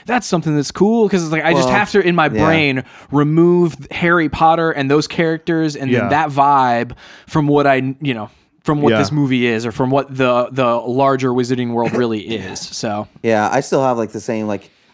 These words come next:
Speaker 2: I, again, I do like it better now than I did whenever we first watched it. I think I still have, I, I just kind of ignore that whole, like,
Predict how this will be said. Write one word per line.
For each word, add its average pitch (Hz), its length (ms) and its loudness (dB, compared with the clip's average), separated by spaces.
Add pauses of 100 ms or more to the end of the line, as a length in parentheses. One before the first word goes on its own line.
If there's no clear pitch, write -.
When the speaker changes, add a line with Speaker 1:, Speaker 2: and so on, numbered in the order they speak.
Speaker 2:
I, 131 160 2
again, 123 320 0
I 110 120 0
do 123 140 -2
like 120 140 0
it 101 100 -8
better 107 200 -4
now 104 180 -2
than 95 100 -6
I 82 120 -8
did 98 240 -6
whenever 98 200 -6
we 90 80 -8
first 92 220 -10
watched 87 300 -6
it. 107 140 -6 (360)
I 104 40 -10
think 104 140 -8
I 98 40 -8
still 104 260 -4
have, 101 180 -4
I, 104 160 -6 (160)
I 110 140 -2
just 98 240 -12
kind 107 140 -4
of 90 80 -4
ignore 95 600 -6
that 85 200 -8
whole, 95 320 -4
like, 82 260 -8